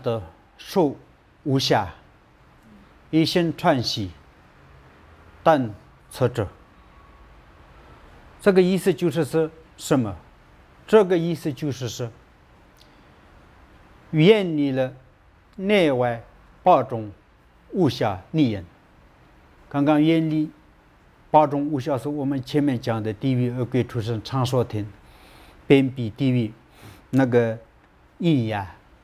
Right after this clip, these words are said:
这些都是，是没有办法学习佛法的机会嘛。现在我们离开了这些，而且具备了有空性修行的佛法的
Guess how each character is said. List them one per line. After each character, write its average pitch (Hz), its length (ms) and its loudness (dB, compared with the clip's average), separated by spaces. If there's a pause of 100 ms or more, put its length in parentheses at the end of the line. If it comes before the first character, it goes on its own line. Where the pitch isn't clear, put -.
(300)
这 139 120 -2
些 151 180 2
都 160 180 0
是， 131 140 -6
是 131 160 -4
没 139 160 2
有 147 80 2
办 131 220 0
法 123 120 -2
学 123 200 -2
习 - 120 -8
佛 123 200 -2
法 113 120 0
的 101 80 -8
机 110 220 -6
会 104 160 -4
嘛。 90 100 -10 (380)
现 156 240 0
在 160 140 -2
我 147 180 0
们 147 220 0 (220)
离 170 140 4
开 123 200 -2
了 101 120 -6
这 107 140 -12
些， 98 240 -12 (880)
而 208 160 6
且 151 380 0 (800)
具 233 200 2
备 131 240 2
了 104 220 -8 (320)
有 131 160 0
空 175 260 -2
性 185 200 -2
修 196 240 4
行 120 260 -4
的 113 80 -8
佛 185 240 0
法 156 180 2
的 107 160 -14